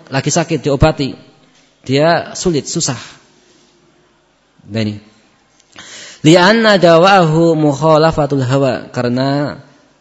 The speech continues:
nam, obatnya, ya, ternyata itu menyisihi hawa nafsunya. Menyisihi hawa, hawa nafsunya, sehingga dia harus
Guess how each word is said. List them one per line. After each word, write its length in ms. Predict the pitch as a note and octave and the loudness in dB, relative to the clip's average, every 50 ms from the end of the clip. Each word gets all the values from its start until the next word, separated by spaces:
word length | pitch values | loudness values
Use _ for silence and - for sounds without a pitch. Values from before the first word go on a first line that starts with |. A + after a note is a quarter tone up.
| _ | _
nam, 600 | A#2 A#2+ B2 B2 C3 C#3 C#3+ C#3+ C#3+ B2+ F#2 - - _ _ _ _ _ _ - | -6 -4 -2 -2 -2 -2 -2 -2 -4 -6 -8 -12 -18 _ _ _ _ _ _ -4
obatnya, 760 | B2+ A#2+ A2 C3+ C#3+ D3+ - B2 B2+ A#2+ A2 G2+ F#2 C#2+ - - - - _ _ _ _ _ _ | -4 -2 0 0 -2 -2 -2 -6 -4 -4 -4 -4 -6 -10 -14 -20 -20 -20 _ _ _ _ _ _
ya, 320 | B2 A#2 A#2 A#2 C3 C3+ B2+ - - _ _ _ _ _ _ _ _ _ _ _ _ _ _ | -4 -4 -2 -2 -4 -6 -10 -16 -20 _ _ _ _ _ _ _ _ _ _ _ _ _ _
ternyata 400 | B2 B2 B2+ B2 A#2 - C#3 D3+ | -4 -2 -2 -4 -2 -2 -4 -4
itu 160 | C#3+ D3 D#3 | -2 -2 0
menyisihi 400 | D3+ D3 D3 C#3 - D#3 D3+ C#3 | 0 0 0 0 -2 -2 -2 -2
hawa 240 | A#2+ B2+ B2 C3 D3 | -2 -2 -2 0 0
nafsunya. 560 | D3 C#3+ C#3+ - D#3+ E3 D#3+ D#3+ D#3 D3 - - - _ _ _ _ _ _ _ _ _ _ _ _ _ _ _ _ _ _ _ _ _ _ _ _ _ _ _ | -2 -2 -4 -4 -4 -4 -2 -2 -4 -4 -6 -10 -18 _ _ _ _ _ _ _ _ _ _ _ _ _ _ _ _ _ _ _ _ _ _ _ _ _ _ _
Menyisihi 320 | A#2+ A#2+ A#2 A#2 B2 C#3+ | -6 -6 -4 -4 -2 -2
hawa, 560 | C3+ C3 B2 B2 C#3 D#3 E3+ F3 E3+ - - - - _ _ _ _ _ _ | -2 0 0 0 0 0 -2 -2 -6 -10 -16 -20 -20 _ _ _ _ _ _
hawa 160 | - A#2+ B2+ C#3 | -4 -2 0 0
nafsunya, 560 | D3 C#3+ C3+ - E3 D#3+ D#3 C3+ A#2 - - | 0 -2 -2 -2 -2 -2 -2 -2 -4 -8 -12
sehingga 680 | - - C3+ B2+ B2 C3+ D3 D#3 D#3+ D3+ C3+ F2+ - - - _ _ _ _ | -10 -6 -6 -4 -2 -2 -2 0 -2 -2 -4 -6 -10 -16 -20 _ _ _ _
dia 240 | - C3 C3+ B2+ B2+ | -4 -2 -2 0 -2
harus 160 | C#3 C3 | -2 -4